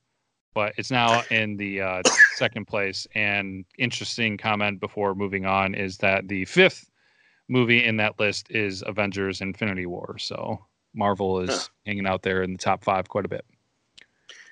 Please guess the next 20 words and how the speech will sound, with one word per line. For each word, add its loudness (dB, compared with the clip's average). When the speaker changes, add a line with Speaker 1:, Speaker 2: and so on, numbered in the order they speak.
Speaker 2:
Yeah, 8
and -2
when 0
you -4
said, 2
um, -2
our 4
favorite 4
movie, 2
I 4
was -2
thinking -2
your 4
favorite 2
movie, 2
What 4
Dreams -2
May 6
Come. 0
Speaker 1:
<laughs> 2